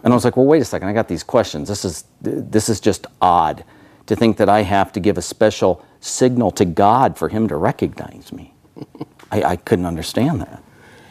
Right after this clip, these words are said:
Speaker 2: Your faith, though, probably, like mine was at that time, is, "I'll just keep going and eventually I'll catch on to the whole process." Do you
Speaker 1: Absolutely.
Speaker 2: Yeah.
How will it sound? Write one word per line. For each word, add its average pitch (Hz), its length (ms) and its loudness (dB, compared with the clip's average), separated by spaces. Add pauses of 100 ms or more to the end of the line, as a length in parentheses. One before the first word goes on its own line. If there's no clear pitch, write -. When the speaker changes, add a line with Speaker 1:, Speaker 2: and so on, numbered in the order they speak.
(680)
Speaker 2:
Your 147 220 6
faith, 160 400 2
though, 123 320 2
probably, 120 680 2
like 117 260 0
mine 165 340 4
was 107 360 -6
at 113 100 -8
that 110 260 -8
time, 123 380 0
is, 123 160 -2
"I'll 120 180 0
just 117 360 -2
keep 127 240 2
going 127 500 4
and 120 160 -6
eventually 123 580 -4
I'll 113 200 -2
catch - 360 -2
on 127 240 0
to 113 120 -4
the 107 160 -8
whole 113 140 -2
process." 139 520 -2
Do - 60 -2
you 98 60 4
Speaker 1:
Absolutely. 101 880 4
Speaker 2:
Yeah. 98 240 -10